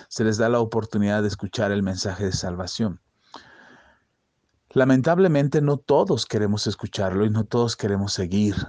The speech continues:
el, el mensaje del reino de los cielos. Y Jesús lo explica con una parábola, diciendo, "El sembrador salió a sembrar, y parte cayó en el camino, parte cayó entre piedras, parte cayó entre espinos, y parte cayó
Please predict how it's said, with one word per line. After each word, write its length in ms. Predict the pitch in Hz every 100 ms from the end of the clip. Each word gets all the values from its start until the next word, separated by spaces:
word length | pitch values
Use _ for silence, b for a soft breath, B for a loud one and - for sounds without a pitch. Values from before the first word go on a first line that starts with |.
| - -
el, 380 | 95 92 90 -
el 260 | 92 90
mensaje 680 | 90 87 90 107 110 - 117
del 200 | 107 92
reino 380 | 87 95 95 87
de 100 | 82
los 160 | 85
cielos. 500 | - 110 90 90 - B B B B
Y 80 | -
Jesús 320 | 120 135 185
lo 80 | 202
explica 480 | 160 - 135 120 127
con 180 | 117 107
una 200 | 104 98
parábola, 600 | 95 85 78 78 - - _ _ B B B -
diciendo, 580 | 120 175 156 110 90 -
"El 100 | 120
sembrador 540 | 110 123 120 131 156 147
salió 260 | 139 127
a 60 | 123
sembrar, 600 | 127 101 82 73 - - b b b _
y 120 | 123
parte 480 | 113 139 135 - 131
cayó 640 | 113 104 107 107 107 - -
en 120 | 101
el 140 | 95
camino, 640 | - 101 131 170 160 151 127 -
parte 400 | 107 107 - 101
cayó 260 | 95 95
entre 220 | 92 90
piedras, 720 | 82 123 147 147 143 117 - - -
parte 440 | 107 107 - 104
cayó 260 | 101 92 95
entre 240 | 95 95
espinos, 580 | - - 151 143 131 - B B B
y 140 | 110
parte 400 | 101 117 113 117
cayó 480 | 107 98 98 98 92